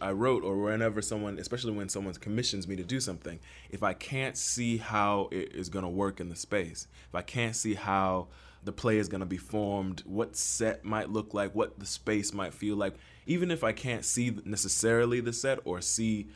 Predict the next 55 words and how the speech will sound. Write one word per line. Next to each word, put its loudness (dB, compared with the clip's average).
the -6
props 2
or -4
the -4
actors 0
per -6
se, 0
I 0
need 0
to -4
get -2
an -4
understanding -4
of -8
what 2
is 0
happening, -4
the 0
topography 2
on -8
the -10
stage. -4
How 4
is, 0
is -2
a -4
moment -2
going -4
to -4
be -2
enacted -4
so 0
that, 0
um, -4
so -4
that 0
I'm 2
sitting 0
in -2
the -2
audience -2
at -4
a -8
certain -4
distance, -6
but -4
I 2
will -2
feel 2
something, -6
um, 0
from -4
that -4
distance -6
away. -4